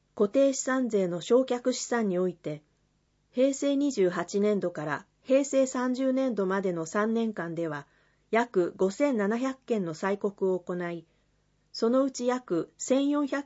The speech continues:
件の申告があった。個人市民税の特別徴収化については、平成二十九年度から特別徴収の実施を事業主にお願いしており、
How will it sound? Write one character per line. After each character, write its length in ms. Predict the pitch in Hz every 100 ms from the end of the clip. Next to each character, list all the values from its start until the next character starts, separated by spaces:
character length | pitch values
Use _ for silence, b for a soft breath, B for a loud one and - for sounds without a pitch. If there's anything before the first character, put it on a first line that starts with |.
| _
件 240 | 208 190
の 120 | 156
申 260 | 156 202 214
告 240 | 214 202
が 160 | 185 170
あ 60 | 180
っ 40 | _ -
た。 140 | - - _ _ _ _ _ _ _ _ _ _ -
個 160 | 214
人 220 | 208 302 294
市 180 | - 262
民 260 | 285 277
税 220 | 220 196
の 240 | 175 156 - -
特 260 | 196 254
別 320 | 262 262 254
徴 240 | 240 220 226
収 220 | 226 214
化 120 | 214
に 120 | 208
つ 140 | 208 220
い 80 | 202
て 140 | 165
は、 220 | 147 147 _ _ _ _ _ _
平 220 | 269 285
成 200 | 294 285
二 160 | 277 269
十 200 | 208 196
九 240 | 226 220
年 220 | 214 214
度 120 | 185
か 160 | 175 156
ら 180 | 147 - _ _ _
特 240 | - 202 269
別 260 | 277 - -
徴 220 | 285 285
収 280 | - 220 190
の 160 | 170
実 200 | 156 165
施 220 | - 196
を 160 | 196 -
事 160 | - 202
業 220 | 254 285
主 240 | 254 233
に 100 | 175
お 120 | 156 160
願 260 | 196 190
い 60 | 185
し 80 | -
て 120 | 180
お 120 | 175
り、 200 | 151